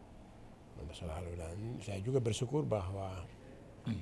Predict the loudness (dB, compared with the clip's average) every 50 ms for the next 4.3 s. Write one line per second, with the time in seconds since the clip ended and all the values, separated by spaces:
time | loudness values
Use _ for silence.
0 | -2 -6 -8 -4 -2 -2 -2 -2 -6 -10 -12 -12 -14 -12 -2 2 4 6 8 8
1 | 8 8 6 6 4 2 4 4 4 4 4 2 2 2 2 2 2 2 2 2
2 | 2 2 2 2 2 2 2 0 0 -2 0 0 0 2 0 0 -2 -4 -4 -4
3 | -4 -2 -2 -2 -2 -2 -2 -2 -2 -2 -2 0 0 -2 -2 -2 -2 -4 -4 -4
4 | -4 -2 -2 -2 -2 -2